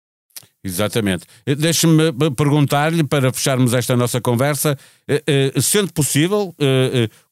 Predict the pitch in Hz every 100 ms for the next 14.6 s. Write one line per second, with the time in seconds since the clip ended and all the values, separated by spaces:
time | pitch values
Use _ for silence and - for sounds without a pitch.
0 | _ - 190 170 139 165 175 160 156 139
1 | 143 143 139 131 113 139 120 131 - 139
2 | 135 131 123 117 127 113 123 - 127 113
3 | 117 123 123 107 - _ _ 113 127 127
4 | 143 139 120 127 123 113 120 110 107 110
5 | 107 110 101 90 - _ _ 120 - 127
6 | 131 147 151 151 139 143 139 - 143 143
7 | 139 117 139 147 139 143 135 - 131 135
8 | 131 - 135 135 135 - _ - 131 123
9 | - 139 131 - - 131 123 113 - _
10 | 117 120 104 120 120 120 - 120 - 117
11 | 117 - 107 - 110 110 113 113 104 85
12 | 120 131 - _ - 110 - 117 107 107
13 | 104 101 98 95 104 101 - 120 110 -
14 | 113 110 127 123 107 104